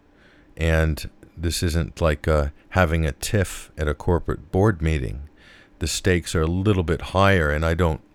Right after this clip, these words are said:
you, you know, I, I believe that maybe Samantha Power doesn't understand, uh, the stakes, or sh-, or worse, in fact, if she does understand the stakes, and she's still basically playing a pantomime charade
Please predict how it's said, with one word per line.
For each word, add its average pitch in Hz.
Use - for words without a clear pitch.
you, -
you 92
know, 85
I, 85
I 92
believe 87
that 82
maybe 87
Samantha 85
Power 82
doesn't 76
understand, 76
uh, 76
the 69
stakes, -
or 85
sh-, -
or 90
worse, 101
in 82
fact, 82
if 85
she 87
does 90
understand 80
the 71
stakes, -
and 80
she's 82
still 82
basically 80
playing 85
a 78
pantomime 76
charade 71